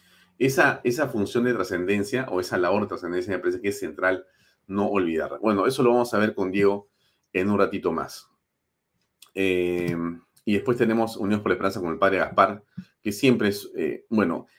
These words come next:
el padre Gaspar, quiero decirlo así muy simplemente, es un tigre. Es un súper tigre. Es, es ser uno de los hombres más formados que existe. Yo no sabía hasta que supe,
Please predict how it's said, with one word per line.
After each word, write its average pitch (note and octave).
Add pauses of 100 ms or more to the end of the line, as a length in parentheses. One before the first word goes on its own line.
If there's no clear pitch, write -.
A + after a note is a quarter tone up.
(100)
el G#2+
padre E3+
Gaspar, C3 (420)
quiero B2
decirlo G#2+
así G#2
muy G#2
simplemente, F#2+
es B2
un A2
tigre. D#2 (960)
Es C3+
un C#3
súper -
tigre. E2
Es, B2+
es C3+
ser E3
uno E3
de D3
los C3+
hombres C#3
más C3+
formados A#2
que F2+
existe. G2
Yo D3 (520)
no A#2
sabía A#2+
hasta -
que F2
supe, -